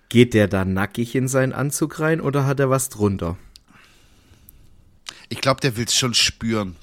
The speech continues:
Speaker 2: Der geht nackig rein. Der will das, der will, dass es wie eine zweite Haut ist, damit er, damit er so
Speaker 1: Boah,
Speaker 2: richtig
Speaker 1: aber jetzt, jetzt
Speaker 2: Gotham City retten
Speaker 1: also
Speaker 2: kann.
Speaker 1: ich, ich hatte noch nie so Latex-Zeug an.
Speaker 2: Ja.
Speaker 1: Aber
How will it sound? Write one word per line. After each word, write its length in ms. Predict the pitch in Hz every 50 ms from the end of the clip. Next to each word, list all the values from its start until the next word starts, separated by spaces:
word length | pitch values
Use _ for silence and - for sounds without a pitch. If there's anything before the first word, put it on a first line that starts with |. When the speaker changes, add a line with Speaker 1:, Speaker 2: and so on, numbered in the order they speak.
| - -
Speaker 2:
Der 100 | 104 90
geht 240 | - 113 - -
nackig 360 | 101 98 98 101 98 - - -
rein. 160 | 92 90 90 82
Der 160 | 101 92 92
will 100 | 123 113
das, 240 | 98 98 - - - - - - -
der 140 | - 123 123
will, 80 | 143 139
dass 160 | 143 139 -
es 160 | 117 - -
wie 60 | 143
eine 120 | 135 127 117
zweite 380 | - - - 123 117 110 117
Haut 180 | 110 123 135 123
ist, 160 | 123 110 - -
damit 220 | 110 107 110 104
er, 140 | 107 107 101 - - - - - -
damit 240 | - 104 107 113 104
er 100 | 113 101
so 160 | - - -
Speaker 1:
Boah, 160 | 123 127 123 92
Speaker 2:
richtig 120 | 120 113
Speaker 1:
aber 80 | 120 117
jetzt, 420 | 117 120 117 - - - - - _
jetzt 260 | - 110 101 - - -
Speaker 2:
Gotham 320 | 123 117 113 110 110 101
City 320 | - - 127 110 107 110 101
retten 280 | 95 104 101 - 113 101
Speaker 1:
also 140 | 110 104 101
Speaker 2:
kann. 80 | 113 113
Speaker 1:
ich, 240 | 110 - - -
ich 160 | 117 107 - 131
hatte 220 | 131 127 127 110
noch 140 | 110 113 110
nie 180 | 110 127 147
so 380 | 143 - - 104 101 98 92 - -
Latex-Zeug 1800 | - 104 117 131 156 - - 113 95 - - - - - - - - _ _ _ _ _ - - - - - - - - 101 95 95 - -
an. 240 | 82 101 110 156 190 - - _ _ _ _ _ _ - - _ _ _ _ _ _ _ _ _ _ _ _ _ _ _ _ _ _ _ _ _ _ _ _ -
Speaker 2:
Ja. 240 | 76 85 87 92 98
Speaker 1:
Aber 560 | 101 120 135 135 107 95 101 101 110 135 156